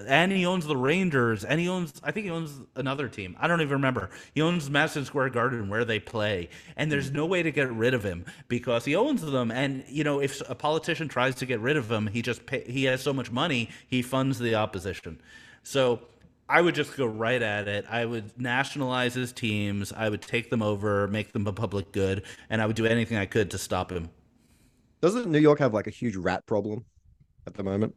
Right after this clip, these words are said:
Speaker 1: We do. But doesn't every city? I mean, like, yeah, we do. It's actually become a lot worse since covid because,
Speaker 2: <laughs>
Speaker 1: um, New, New, it's interesting. Unlike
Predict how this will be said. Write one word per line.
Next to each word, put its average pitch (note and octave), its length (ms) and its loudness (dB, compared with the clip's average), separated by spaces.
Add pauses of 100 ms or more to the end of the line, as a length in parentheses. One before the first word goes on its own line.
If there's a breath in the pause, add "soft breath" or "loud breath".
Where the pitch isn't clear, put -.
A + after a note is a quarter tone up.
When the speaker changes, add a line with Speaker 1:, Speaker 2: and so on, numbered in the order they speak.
(100)
Speaker 1:
We C3+ 120 2
do. D#3 220 4 (840)
But E3+ 120 2
doesn't D#3+ 260 2
every D#3+ 280 2
city? G#3+ 320 -4
I D3 60 -2
mean, C3+ 440 -6
like, C#3 260 -10 (300)
yeah, A2+ 220 -2 (140)
we B2+ 160 -2
do. D#3+ 180 2 (400 loud breath)
It's E3 140 2
actually G#3+ 260 4
become D3 380 -2
a B2+ 40 -2
lot A#2 220 -2
worse A2+ 300 -6
since G2+ 160 -10
covid G#2 480 -6
because, G2 480 -8 (180)
Speaker 2:
<laughs> - 160 4
Speaker 1:
um, G#2 380 -6
New, D3+ 260 -4
New, G3+ 280 0
it's F#3+ 220 0
interesting. E3+ 400 -4 (300 loud breath)
Unlike G#3+ 480 -2